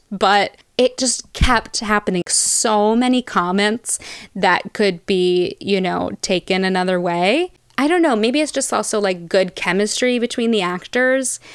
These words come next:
you know, when they're staring each other down, when they're getting each other's faces to insult each other. And the fact that Val clearly wants Brink to be on his team. Like, he knows that he's a good skater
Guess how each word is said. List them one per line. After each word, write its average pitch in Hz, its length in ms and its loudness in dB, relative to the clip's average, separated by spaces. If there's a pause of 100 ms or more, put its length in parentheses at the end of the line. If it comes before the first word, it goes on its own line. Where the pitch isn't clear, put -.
(140)
you 220 160 2
know, 185 240 2
when 208 160 2
they're 202 200 2
staring 208 460 2
each 202 220 0
other 190 200 2
down, 180 600 2
when 202 100 0
they're 202 100 2
getting 196 400 0
each 196 220 -2
other's 196 300 0
faces 180 680 -2
to 180 380 -2
insult 190 500 -2
each 190 220 -4
other. 180 460 0 (280)
And 254 300 2 (300)
the 254 100 0
fact 214 400 0
that 202 220 2
Val 190 600 2 (360)
clearly 285 480 2
wants 202 420 0
Brink 208 360 0
to - 120 0
be 196 180 2
on 190 240 2
his 180 280 -2
team. - 520 -2 (480)
Like, 190 180 -2
he 233 180 2
knows 202 400 2
that 202 120 -2
he's 202 180 -2
a 190 60 0
good 180 220 0
skater 190 500 0